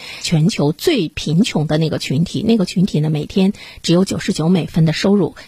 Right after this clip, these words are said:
你觉得你跟那个群体差别很大，但是从贫穷的思维上，我们跟他没有呢太多的区别。比如说我们其实也没有呢你对未来的健康啊、保健啊等等这方面的意识，包括呢今天的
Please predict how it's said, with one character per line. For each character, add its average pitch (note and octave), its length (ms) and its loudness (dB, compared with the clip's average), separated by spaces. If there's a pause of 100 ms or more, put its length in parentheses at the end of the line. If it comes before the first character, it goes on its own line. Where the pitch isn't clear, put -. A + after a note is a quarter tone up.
你 D#3+ 160 2
觉 - 100 2
得 A#3 80 4
你 E3+ 100 2
跟 A3 160 2
那 C#4 80 4
个 G3+ 120 0
群 F3+ 220 0
体 - 180 -6
差 - 200 -4
别 E3+ 140 0
很 D#3+ 200 -4
大， - 260 -4 (320)
但 D4 160 2
是 B3 100 -2
从 F#3+ 180 2
贫 D#3+ 220 -2
穷 E3+ 160 -4
的 D#3+ 80 0
思 - 220 -2
维 C#4 160 2
上， F#3 220 0
我 - 80 -8
们 - 120 -8
跟 F3+ 140 0
他 G3+ 120 2
没 D#3 160 2
有 F#3+ 160 2
呢 G2+ 160 -4
太 D#3+ 220 0
多 E3 200 0
的 C3 180 -6 (300)
区 C4 260 2
别。 C3+ 280 0
比 D#3 80 -2
如 C#3 140 -2
说 F#3 280 0 (200)
我 D3 180 2
们 D3+ 220 -2
其 - 180 -2
实 F#3 160 -2
也 D3+ 160 2
没 C#3+ 140 -4
有 G3 180 2
呢 D3 120 -4
你 C#3+ 160 -6
对 D3+ 260 -2 (200)
未 C4+ 260 2
来 C#3 280 -8
的 C#3+ 180 0
健 F3 260 0
康 F3 240 0
啊、 D#3 120 2
保 B2+ 180 -2
健 E3+ 260 -2
啊 B2 60 -6
等 C3 180 -6
等 - 120 -6
这 D#3 120 -4
方 D#3+ 180 -2
面 D#3+ 100 -2
的 - 60 -8
意 F3 140 -2
识， - 180 -6
包 F#3+ 200 0
括 F#3+ 180 0
呢 C#3 100 0
今 G3 180 4
天 G3 220 4
的 D#3 160 0